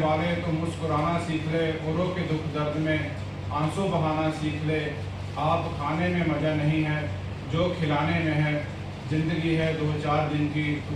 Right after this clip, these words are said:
किसी के काम आना सीख ले। हमेशा समय समय ते साडी एसोसिएशन अनेका सेवा कार्य करदी रहिंदी आ।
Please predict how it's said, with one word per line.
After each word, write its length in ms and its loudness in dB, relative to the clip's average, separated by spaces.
किसी 220 -4
के 140 -2
काम 400 0
आना 260 0
सीख 300 -4
ले। 200 -2
हमेशा 420 0
समय 320 0
समय 280 0
ते 120 0
साडी 260 -2
एसोसिएशन 800 -2
अनेका 320 0
सेवा 280 -2
कार्य 300 -2
करदी 380 -2
रहिंदी 280 0
आ। 100 2